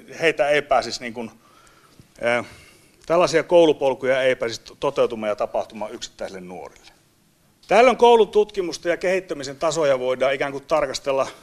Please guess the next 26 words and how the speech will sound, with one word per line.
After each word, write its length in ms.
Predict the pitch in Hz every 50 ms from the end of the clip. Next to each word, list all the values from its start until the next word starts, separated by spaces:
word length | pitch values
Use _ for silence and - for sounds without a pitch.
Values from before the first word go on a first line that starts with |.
| - _
seuraavasti. 840 | - - 175 160 147 131 110 101 92 73 - - - - - - -
Me 140 | 113 135 143
voidaan 520 | 175 190 196 185 190 180 170 170 170 - - _ _ _ _ _
tutkia 460 | - 175 208 202 - - 208 196 180
ja 100 | 165 151
kehittää 720 | 147 - 175 156 175 170 165 - _ _ 156 147 131 - - - - - - - - _ _ _ _ _ _ -
yksilötasolla 840 | 233 233 240 - 165 151 131 120 - 113 120 123 117 123 120 127
asioita, 420 | 120 - 120 110 104 98 120 117
vaikka 280 | 147 175 185 180 190 - - - _ _ _
huomioimalla 540 | 139 151 175 170 165 160 160 156 156 151 147
tommosia 380 | 143 143 139 156 151 143 165 -
psykologisia 640 | - - 175 170 160 143 135 123 123 123 139 131
perustarpeita. 1000 | - - 160 147 135 117 120 - - 107 101 92 82 - _ - - - - - - - - _ _ _ _ _ _ _ _ _ _
Meillä 160 | 139 143 139
kaikilla 380 | 143 190 196 202 185 185 175 160
on 60 | 160
tarve 340 | - 180 175 170 165 143 131
kuulua 520 | - _ 196 202 202 180 165 156 139 127
johonkin 420 | 120 110 101 107 110 104 107 113
yhteisöön 840 | 143 185 202 - - - - 170 151 147 123 - 151 147 143 143 139 - - _ _ _ _ _ _ _ _ _ _ _ _ _ _ _
ja 80 | 139 143
kokea 300 | - 185 - - 170 147
pätevyyden 680 | - - 190 185 - - 175 151 127 127 123 117 117
tunnetta 380 | 123 135 131 127 120 - - 117
siinä 200 | 139 147 143 127
toiminnassa, 800 | - - 156 151 143 135 120 110 107 107 98 - - - 101